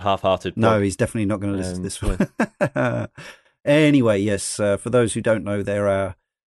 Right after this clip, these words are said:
Speaker 2: they're our, they're our friends and our enemies, and, uh, there is endless bants,
Speaker 1: <laughs>
Speaker 2: occasional bants, uh, between the two shows, but we love each other dearly.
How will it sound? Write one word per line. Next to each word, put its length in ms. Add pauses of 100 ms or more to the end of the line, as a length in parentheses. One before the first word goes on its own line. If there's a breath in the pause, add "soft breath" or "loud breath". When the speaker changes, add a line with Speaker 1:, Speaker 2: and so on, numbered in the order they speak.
Speaker 2:
they're 220
our, 420
they're 300
our 80
friends 340
and 100
our 160
enemies, 600
and, 500
uh, 540
there 300
is 260 (420)
endless 600
bants, 800
Speaker 1:
<laughs> 720
Speaker 2:
occasional 540
bants, 420 (220)
uh, 240
between 500
the 80
two 280
shows, 520
but 160
we 100
love 200
each 120
other 140
dearly. 480